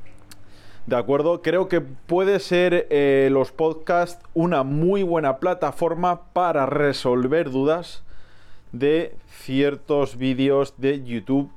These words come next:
que os crean algo de confusión, algunos consejos o algunas metodologías, ¿vale?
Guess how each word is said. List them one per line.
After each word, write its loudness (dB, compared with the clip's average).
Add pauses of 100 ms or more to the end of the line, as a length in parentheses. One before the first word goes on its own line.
que 2
os -6
crean 0
algo 2 (460)
de 0
confusión, 0
algunos 0
consejos 0
o -2
algunas -2 (420)
metodologías, -2 (200)
¿vale? 0